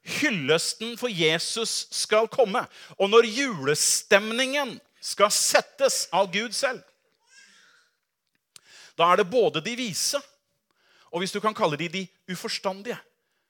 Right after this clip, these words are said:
altså disse hyrdene, de var sett på som uforstandige. De var sett på som veldig enkle typer. Det var ikke, de var ikke liksom, du kan ikke gjøre så mye annet, men du kan passe på de sauene her, sånn. Det er liksom bare, det var en sånn nedlatende jobb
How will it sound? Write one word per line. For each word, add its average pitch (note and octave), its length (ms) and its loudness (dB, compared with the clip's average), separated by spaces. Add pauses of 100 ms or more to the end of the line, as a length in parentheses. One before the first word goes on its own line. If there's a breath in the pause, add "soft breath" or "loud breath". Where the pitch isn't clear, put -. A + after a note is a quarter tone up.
(300)
altså E3+ 240 -8
disse G3 240 -6
hyrdene, F3 400 -8 (400 soft breath)
de F#3 80 -4
var A3 80 -2
sett - 380 -2
på A3+ 100 0
som A3+ 240 -4
uforstandige. C3 640 -8 (240 soft breath)
De G3 80 -8
var G#3+ 120 -2
sett - 260 -4
på G#3 100 -6
som A3 220 -6
veldig G#3 240 -2 (100)
enkle F#3+ 400 -12
typer. - 440 -14 (200 loud breath)
Det F#3+ 120 -6
var G#3+ 120 0
ikke, G3+ 220 -4
de A3 100 -10
var G#3 80 -2
ikke F#3 160 -10
liksom, G3+ 300 -6 (260 soft breath)
du G#3 80 -20
kan A3+ 140 -2
ikke A#3+ 160 -4
gjøre E3 160 2
så G#3+ 100 -10
mye G3 140 0
annet, G3 180 -2
men G#3+ 80 -8
du G#3+ 60 -10
kan A#3+ 100 -4
passe G3+ 240 -4
på G3+ 120 -10
de F#3+ 80 -6
sauene A2+ 280 -2
her, A#2+ 160 -4
sånn. A#2 80 -10
Det B2+ 80 -6
er E3+ 80 -8
liksom F#3 160 -10
bare, F3+ 160 -4
det - 240 -20
var F#3 80 -4
en G3 80 -6
sånn D#3 320 -8
nedlatende D3 720 -6
jobb F#3 240 -6